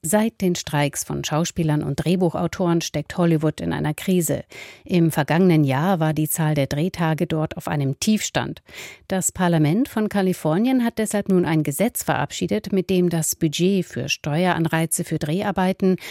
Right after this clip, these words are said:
mehr als verdoppelt werden soll, von dreihundertdreißig Millionen Dollar auf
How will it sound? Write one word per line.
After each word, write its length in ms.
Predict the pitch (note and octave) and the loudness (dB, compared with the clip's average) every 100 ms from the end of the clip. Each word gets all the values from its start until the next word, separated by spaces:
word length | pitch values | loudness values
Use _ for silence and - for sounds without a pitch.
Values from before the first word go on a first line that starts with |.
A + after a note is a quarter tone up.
| - - | -18 -10
mehr 400 | G#3+ G3 F#3 F3 | 0 4 4 4
als 300 | F#3+ F#3 - | 2 -2 -2
verdoppelt 580 | - G3+ - G#3+ A3+ - | 0 0 2 0 0 0
werden 300 | F#3 F#3 F#3+ | 0 2 2
soll, 340 | F#3 F3+ F3+ - | 2 4 2 0
von 320 | - F#3 F3+ | 0 2 2
dreihundertdreißig 960 | F3+ F3+ E3 D3+ - C#3 C3+ - - | 2 2 2 0 -2 -4 -2 -2 -4
Millionen 400 | G3+ F#3+ G3 G3 | -2 0 0 0
Dollar 380 | F#3+ G3 G3+ G3 | 0 0 2 0
auf 260 | G3+ G3+ | 0 -4